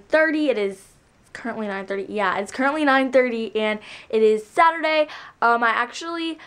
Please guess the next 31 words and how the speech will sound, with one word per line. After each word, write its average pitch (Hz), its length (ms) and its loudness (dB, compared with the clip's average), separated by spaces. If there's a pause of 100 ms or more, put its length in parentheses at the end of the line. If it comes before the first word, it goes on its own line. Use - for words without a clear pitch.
(420)
just 226 480 0
washed 214 360 -2
my 226 120 -2
face, 220 360 -4
which 208 100 -12
is 208 80 -10
probably 220 240 0
why 226 160 2
it 214 60 0
looks 208 180 -6
a 208 60 -6
little 196 260 -4
red, 294 460 4 (260)
and 226 140 -4
then 214 120 0
I 208 80 0
threw 226 140 -6
my 240 120 0
hair 247 160 -2
in 226 40 -2
a 220 40 -2
bun, 220 500 0
got - 260 -2
changed. 262 1000 -4
Um, 185 440 -6
that's 196 180 -6
all 208 120 2
I've 208 100 0
done 214 160 -4
so 214 120 -4
far. 214 300 2